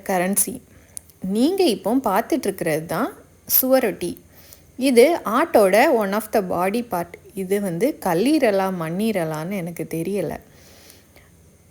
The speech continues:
So, இது வந்து நேச்சுரலா ஹீமோகுளோபினை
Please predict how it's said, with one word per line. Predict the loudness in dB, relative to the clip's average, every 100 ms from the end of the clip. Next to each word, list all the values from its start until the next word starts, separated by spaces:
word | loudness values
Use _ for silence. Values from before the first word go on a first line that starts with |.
| -14 -2
So, | 4 4 4
இது | 2 4 6
வந்து | 6 6 6 6
நேச்சுரலா | 4 2 0 2 2 4 2 2
ஹீமோகுளோபினை | 0 2 0 0 0 0 -4 -4 -2 -4